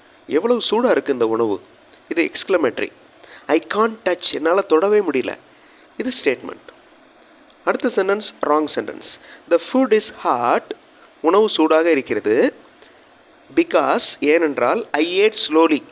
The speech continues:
நான் மெதுவாக சாப்பிட்டேன். So, மீனிங்லெஸ் சென்டென்ஸ். உணவு சூடா இருக்கு, அதனால நான் மெதுவா சாப்பிட்றேன் அப்படின்னு சொல்றதுக்கு உணவு சூடாக இருக்கிறது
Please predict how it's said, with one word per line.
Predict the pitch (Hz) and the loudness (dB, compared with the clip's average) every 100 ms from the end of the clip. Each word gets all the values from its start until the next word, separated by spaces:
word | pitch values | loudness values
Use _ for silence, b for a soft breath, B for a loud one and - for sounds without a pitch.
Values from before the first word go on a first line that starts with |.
| - B B 143 | -20 B B -2
நான் | 165 180 151 | 0 2 0
மெதுவாக | 180 180 170 285 - - | 2 2 2 -2 -6 -4
சாப்பிட்டேன். | 143 147 - 110 95 - - - - _ _ _ - | -4 -2 0 0 -2 -10 -20 -20 -20 _ _ _ -10
So, | 147 156 | -4 -2
மீனிங்லெஸ் | 214 214 190 196 - - | -2 -2 -2 -4 -6 -8
சென்டென்ஸ். | 113 107 - - - - - _ _ _ _ _ _ 165 | -8 -8 -10 -10 -10 -10 -18 _ _ _ _ _ _ 0
உணவு | 202 208 208 | 4 4 4
சூடா | 202 196 | 4 4
இருக்கு, | 175 - 208 | 4 4 4
அதனால | 165 175 208 170 | 4 4 2 2
நான் | 151 | 2
மெதுவா | 151 185 190 175 | 4 4 2 2
சாப்பிட்றேன் | 165 - 160 151 - | 0 2 2 0 -2
அப்படின்னு | 135 147 160 143 | -6 -4 -2 0
சொல்றதுக்கு | 131 127 117 110 - B B 143 | 0 -2 -2 -2 -2 B B 2
உணவு | 180 214 202 | 4 4 2
சூடாக | 185 196 180 160 | 2 2 2 0
இருக்கிறது | - 156 180 | 0 0 2